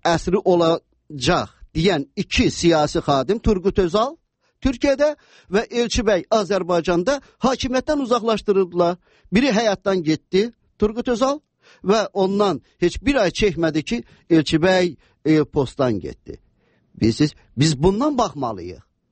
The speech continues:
Bu şəraitdən baxmalıyıq və Elçibəyin getməsi labüd idi. E, mən deyirəm ki, labüd idi.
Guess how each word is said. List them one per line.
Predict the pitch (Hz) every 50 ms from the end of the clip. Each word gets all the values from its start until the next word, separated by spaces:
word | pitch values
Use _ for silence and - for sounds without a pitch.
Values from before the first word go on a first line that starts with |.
| _ _
Bu | - -
şəraitdən | - - 208 294 285 247 - - 208 190 180 160
baxmalıyıq | 156 131 - - 120 104 87 95 104 117 156 214 214 _ _ _ - - - _ -
və | 131 147 -
Elçibəyin | 170 160 147 - - 156 147 160 202 240 226 147
getməsi | 143 147 120 - 113 113 107 - - 139 143 170 185 - _ _ _ _ _ -
labüd | 113 113 113 110 107 107 98 135 175 -
idi. | 139 110 90 78 71 65 - _ _ _ _ _ _ _ - - _ _ _ _
E, | 165 175 175 175 170 170 160 151 143 143 - _ _ _ _ -
mən | 127 139 160 196 208
deyirəm | 220 254 277 285 285 247
ki, | - 285
labüd | 277 294 302 302 - 349 330 311
idi. | 202 151 117 110 104 87